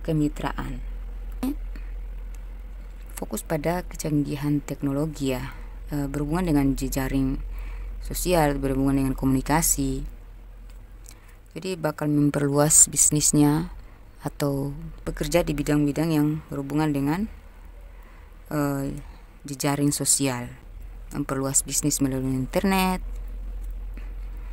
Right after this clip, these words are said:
gitu. Ada beberapa dari kalian yang sedang fokus untuk sebagai pekerja cahaya,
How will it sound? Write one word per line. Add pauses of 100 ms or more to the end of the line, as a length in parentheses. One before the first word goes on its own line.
(1040)
gitu. (2250)
Ada
beberapa
dari
kalian
yang
sedang
fokus
untuk (560)
sebagai
pekerja
cahaya,